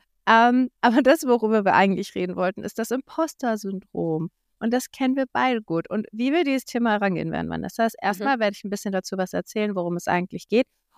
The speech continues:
Speaker 1: Und dann habe ich einen offiziellen Test gefunden mit, ähm, warte, wie viele Fragen? Zwanzig Fragen.
Speaker 2: Mhm.
Speaker 1: Und wir werden einen Test machen, wie viel Imposter-Syndrom du hast.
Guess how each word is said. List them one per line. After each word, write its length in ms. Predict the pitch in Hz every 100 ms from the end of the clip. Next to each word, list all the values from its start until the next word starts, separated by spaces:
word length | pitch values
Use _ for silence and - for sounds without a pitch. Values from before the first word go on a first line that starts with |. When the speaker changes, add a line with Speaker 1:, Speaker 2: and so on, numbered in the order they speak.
| _
Speaker 1:
Und 220 | 226 214 -
dann 480 | 240 240 220 226
habe 260 | 208 196 190
ich 220 | 202 - _ _
einen 200 | - 190
offiziellen 440 | - 214 - 214 202
Test 300 | 233 220 -
gefunden 640 | - - - - 180 - _ _ _ _ _ _ _ _ _ _ _ _ _
mit, 500 | 202 202 196 - - - -
ähm, 640 | 180 175 175 175 165 196 _ _ _ _
warte, 240 | - - 208
wie 80 |
viele 240 | 196 247 269
Fragen? 460 | - 226 226 240 -
Zwanzig 400 | - 247 254 269
Fragen. 420 | - 208 170 180 - _ 220
Speaker 2:
Mhm. 280 | 175 202 285 _ _ _ _ -
Speaker 1:
Und 120 | 214
wir 120 | 202
werden 180 | 202 190
einen 80 | 185
Test 280 | 202 -
machen, 200 | 196 -
wie 80 | 190
viel 140 | - 175
Imposter-Syndrom 720 | - 180 160 151 160 - 170
du 140 | 175
hast. 240 | 175 -